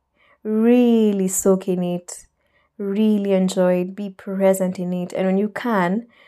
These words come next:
take a moment and actually snap it. That's something I learned to do. I used to soak in a moment so much that I forget to take a picture, a video. And I learned it's actually so important because, yeah, you look back at those things and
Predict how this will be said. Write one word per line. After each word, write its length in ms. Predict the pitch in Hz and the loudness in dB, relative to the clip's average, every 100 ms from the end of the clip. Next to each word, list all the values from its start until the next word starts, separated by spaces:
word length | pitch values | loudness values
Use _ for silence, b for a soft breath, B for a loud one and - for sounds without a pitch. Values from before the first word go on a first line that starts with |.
| b | b
take 180 | 320 311 | -6 0
a 60 | 214 | 2
moment 340 | 220 214 202 | 2 2 0
and 120 | 190 | -2
actually 360 | 196 - 185 175 | -4 -4 -6 -4
snap 380 | - 185 185 170 | -4 -4 -4 -6
it. 180 | 185 | -4
That's 180 | - 196 | -4 -4
something 300 | 175 185 180 | -4 -6 -6
I 80 | 170 | -6
learned 320 | 170 165 170 - | -4 -4 -4 -8
to 80 | 170 | -16
do. 260 | 165 165 - B B | -12 -12 -12 B B
I 60 | 185 | -2
used 260 | 208 233 220 | 0 -2 -4
to 80 | |
soak 400 | 196 - 220 220 - | -6 0 0 -2 -6
in 220 | 196 190 | -4 -2
a 120 | 180 | 0
moment 440 | 180 190 196 190 190 | 2 2 4 2 2
so 160 | 214 | 0
much 240 | 190 190 196 | 0 -2 -4
that 140 | 175 | -4
I 80 | 175 | -6
forget 520 | - 175 175 185 185 | -4 -6 0 0 0
to 80 | 180 | -10
take 280 | - 185 180 | -8 -8 -8
a 60 | |
picture, 400 | - 185 - 175 - | -10 -12 -6 -6 -4
a 100 | 165 | -2
video. 480 | 170 185 175 180 B B B B B B B B _ | -2 0 0 -2 B B B B B B B B _
And 180 | 180 175 | -4 0
I 80 | 165 | 2
learned 260 | 180 185 | 2 2
it's 140 | 175 165 | -2 -6
actually 380 | 160 - 170 175 | -4 -4 -4 -4
so 280 | - 185 | 0 2
important 680 | 170 165 165 156 165 147 175 | 2 -2 -4 -4 -4 -6 -6
because, 640 | 175 - 175 170 - - - | -12 -6 -4 -2 -4 -6 -2
yeah, 400 | 190 180 175 160 | 2 4 6 4
you 160 | 202 | 4
look 180 | 214 240 | 2 2
back 180 | 190 190 | 0 -2
at 140 | 180 | -4
those 120 | 185 185 | -4 -4
things 240 | 190 185 | -2 0
and 260 | 180 180 | 0 -2